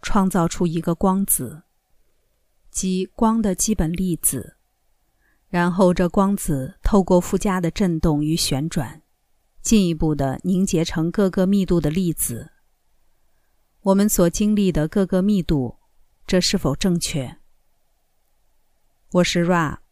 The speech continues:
这是正确的。二十七点十七，发问者：现在，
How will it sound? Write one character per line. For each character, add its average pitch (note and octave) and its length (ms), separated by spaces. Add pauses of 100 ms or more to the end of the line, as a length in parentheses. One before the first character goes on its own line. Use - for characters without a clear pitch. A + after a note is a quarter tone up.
(500)
这 G3+ 120
是 F#3+ 160
正 F#3 220
确 D3 260
的。 A#2 260 (1700)
二 F#3 160
十 F3+ 160
七 - 220
点 D3 180
十 - 180
七， F#3+ 460 (460)
发 F#3 220
问 F3+ 200
者： B2+ 360 (1160)
现 G#3 300
在， F3+ 400